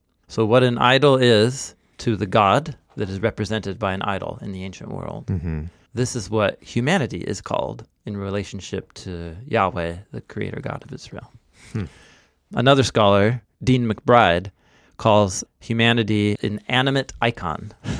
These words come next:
Speaker 1: <laughs> He's using language from, uh, uh, Roman Catholic or Eastern Orthodox tradition.
Speaker 2: Mm-hmm. Icons.
Speaker 1: Iconography, which isn't just a picture, it's a window into the heavenly reality.
Speaker 2: Hmm.
Speaker 1: That humans are, are called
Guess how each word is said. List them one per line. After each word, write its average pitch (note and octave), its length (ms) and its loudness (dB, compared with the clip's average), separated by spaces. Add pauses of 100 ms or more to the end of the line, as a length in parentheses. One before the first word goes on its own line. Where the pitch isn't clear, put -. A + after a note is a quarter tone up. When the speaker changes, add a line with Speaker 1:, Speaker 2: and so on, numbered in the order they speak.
(240)
Speaker 1:
<laughs> - 480 -8
He's A#2+ 140 -2
using C#3+ 240 4
language B2+ 380 2
from, G#2 300 -2
uh, F2 220 -2 (260)
uh, F#2 340 -2
Roman G#2+ 240 -2
Catholic A2 500 -2
or G2 60 -6
Eastern G#2 300 -8
Orthodox G2 800 -6
tradition. A#2 440 -6 (180)
Speaker 2:
Mm-hmm. F2 200 -4 (200)
Icons. F#2 440 -4
Speaker 1:
Iconography, G#2+ 880 0
which A2 220 -2
isn't F3 220 2
just C3 220 -2
a - 40 -8
picture, - 600 -6
it's - 200 -6
a A2 80 0
window G#2+ 800 0 (240)
into A#2+ 460 -4
the G2+ 160 -4
heavenly G#2 420 -2
reality. G#2 560 -2 (100)
Speaker 2:
Hmm. D#2 220 -6 (320)
Speaker 1:
That G#2+ 160 0
humans B2 440 0
are, G#2 200 -4
are A2 120 -6
called G2+ 360 0